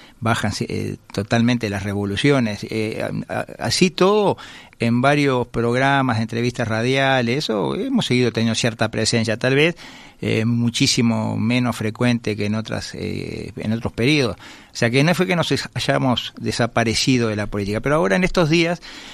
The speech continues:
con, sobre todo, eh, con motivo de haber reasumido la presidencia del partido Cabildo Abierto. Yo,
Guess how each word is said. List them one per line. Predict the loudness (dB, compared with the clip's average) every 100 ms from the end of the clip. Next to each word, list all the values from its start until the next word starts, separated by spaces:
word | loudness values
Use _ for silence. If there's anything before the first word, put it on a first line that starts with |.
| -20 -8
con, | 0 2 4 2
sobre | 0 -2
todo, | 0 2 2 2 0 -4 -20 -20 -4
eh, | -4
con | 2 2
motivo | 4 2 2 4 4 2
de | 2
haber | 2 2
reasumido | 2 0 0 0 2 4 4 2 0 0
la | -2
presidencia | -2 -2 -2 0 2 2 2 0 0 -2
del | -2 -4
partido | -4 -4 0 2 2
Cabildo | 0 0 0 2
Abierto. | 2 2 0 -4
Yo, | -2 -2 -2